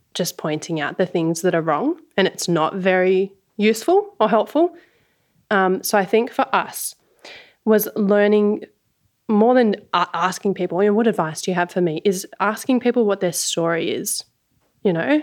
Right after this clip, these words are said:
So finding people who you're genuinely interested in what they've done and asking them what they've done and what their story is,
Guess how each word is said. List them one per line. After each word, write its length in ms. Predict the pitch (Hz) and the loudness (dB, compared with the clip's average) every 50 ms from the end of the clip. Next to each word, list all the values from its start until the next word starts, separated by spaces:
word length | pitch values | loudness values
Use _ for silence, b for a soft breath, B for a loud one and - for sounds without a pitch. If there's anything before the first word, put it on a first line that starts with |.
| - - | -4 -8
So 480 | - - - 196 180 180 180 190 190 - | -6 -2 0 2 2 2 2 2 0 -4
finding 480 | - - 220 220 220 226 220 220 208 202 | -4 0 2 2 4 4 4 2 2 2
people 340 | - 208 196 196 202 202 180 | 2 0 0 2 2 2 2
who 240 | 208 208 190 180 - - | 4 2 2 0 -2 0
you're 120 | 202 214 | 0 0
genuinely 460 | 214 - 208 202 208 214 208 190 180 175 | 2 2 2 2 4 4 4 2 0 0
interested 500 | - 196 202 196 - 202 - - 190 180 | 0 0 0 0 -2 -6 -4 -2 0 0
in 80 | 180 | 0
what 140 | 180 - - | -2 -2 -2
they've 160 | 185 175 165 | -4 -4 -2
done 240 | - 180 170 170 180 | 0 0 0 0 0
and 140 | 185 170 - - | -2 -4 -6 -4
asking 500 | 190 175 190 196 190 - - 202 185 175 | -2 -2 -2 -2 -4 -4 -2 0 0 0
them 140 | 165 165 | 0 0
what 140 | 165 175 - | -2 -2 -4
they've 160 | 190 165 160 | -4 -6 -4
done 180 | - 170 156 151 | -4 -6 -6 -4
and 140 | 151 156 151 | -6 -6 -6
what 160 | 165 - - | -6 -6 -6
their 140 | 175 165 165 | -10 -8 -8
story 420 | - - - 165 170 170 170 165 | -6 -6 -4 -4 -2 -2 -4 -4
is, 200 | 165 175 175 - | -6 -8 -10 -12